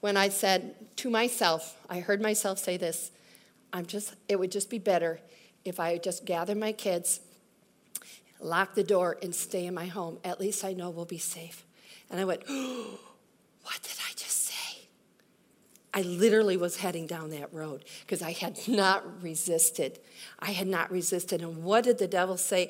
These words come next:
<laughs> I know, whoop, let's go back. What does the word say about the devil? That when we submit ourselves to God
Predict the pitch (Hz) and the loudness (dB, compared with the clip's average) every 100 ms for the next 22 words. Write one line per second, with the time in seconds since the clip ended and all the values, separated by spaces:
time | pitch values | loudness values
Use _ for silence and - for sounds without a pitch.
0 | - - 185 214 175 196 247 - 156 - | -2 -2 0 2 6 8 8 6 -4 -4
1 | 160 156 - - - - 196 233 254 226 | -2 -2 -4 -8 -16 0 8 8 8 8
2 | 233 - 302 233 - 285 233 180 240 - | 12 12 12 12 10 12 12 12 8 -2
3 | - - 190 196 247 320 285 220 190 180 | -4 2 4 10 10 10 6 8 8 8
4 | 185 202 175 196 196 185 170 - 214 185 | 6 6 4 4 2 2 2 4 2 4
5 | 202 262 294 277 - 254 254 - 254 226 | 6 6 6 2 2 2 2 0 0 2
6 | 180 160 160 | 2 0 -4